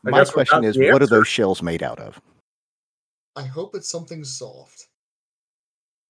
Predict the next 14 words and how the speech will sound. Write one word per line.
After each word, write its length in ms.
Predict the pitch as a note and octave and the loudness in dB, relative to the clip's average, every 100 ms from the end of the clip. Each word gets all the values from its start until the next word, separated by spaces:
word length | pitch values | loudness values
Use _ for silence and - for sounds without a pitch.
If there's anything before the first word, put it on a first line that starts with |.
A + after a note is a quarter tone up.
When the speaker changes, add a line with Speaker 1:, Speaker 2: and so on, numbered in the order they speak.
| _ _ _ _ _ _ _ - | _ _ _ _ _ _ _ -16
Speaker 2:
And 120 | G2+ | -8
hypoallergenic. 920 | B2 A2+ A#2 G#2 G2 F#2 F#2+ E2+ - _ _ _ _ _ _ _ _ _ C3 | -4 -4 -2 -2 -2 -6 -8 -8 -12 _ _ _ _ _ _ _ _ _ -8
Speaker 3:
Oh, 400 | D#3+ E3+ D#3 C3 | -4 -2 -4 -6
God. 560 | C3+ C3+ C#3+ B2+ B2+ - _ _ D#3 | -8 -8 -8 -10 -12 -16 _ _ -2
Speaker 1:
Yeah. 340 | C3 B2 A#2+ - _ _ _ _ _ _ _ _ _ _ _ _ _ _ _ _ - | 0 2 0 -2 _ _ _ _ _ _ _ _ _ _ _ _ _ _ _ _ -20
Speaker 3:
Guaranteed 440 | D3 D3+ C#3 D#3 | -18 -18 -18 -18
to 60 | C3 | -16
give 220 | C#3 C3+ | -16 -14
you 140 | C3+ | -14
hemorrhoids. 720 | C3 C#3+ C3+ A#2+ A#2+ B2 - _ _ _ _ _ - | -12 -14 -14 -16 -18 -18 -20 _ _ _ _ _ -16
Speaker 2:
<laughs> 60 | A2 _ A2 _ - _ _ _ _ _ _ _ _ _ - - _ _ _ - C3+ - | -16 _ -20 _ -20 _ _ _ _ _ _ _ _ _ -12 -12 _ _ _ -10 -10 -8
So, 400 | G3+ C#3 B2+ C3 _ _ _ _ _ _ _ _ _ _ _ _ _ _ - | -4 -2 0 -2 _ _ _ _ _ _ _ _ _ _ _ _ _ _ -6
I 160 | C3+ | -4
found 600 | C3 - E3+ E3+ E3 D#3+ | -4 -4 0 0 -2 -6